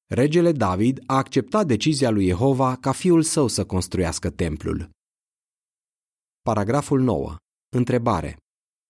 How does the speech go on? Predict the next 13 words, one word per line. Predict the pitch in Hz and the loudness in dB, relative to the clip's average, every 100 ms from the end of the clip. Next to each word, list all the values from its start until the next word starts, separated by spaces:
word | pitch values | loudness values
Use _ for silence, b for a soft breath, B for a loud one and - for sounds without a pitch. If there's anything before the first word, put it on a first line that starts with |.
| _ _ | _ _
Cum | - 262 | 2 4
a | 135 | 4
dat | 110 117 | 2 -2
dovadă | 117 107 104 120 110 | 0 0 2 2 2
de | 98 | 2
modestie | 92 87 80 - 139 147 147 | 0 0 -2 -2 2 2 2
un | - 98 | 0 2
membru | 95 165 170 170 | 2 2 2 2
al | 143 139 | 2 2
unui | 131 104 | 2 0
comitet | - 90 80 113 117 | 0 -2 0 0 0
de | |
filială? | 104 101 95 95 82 71 78 | 0 0 2 2 0 -4 -10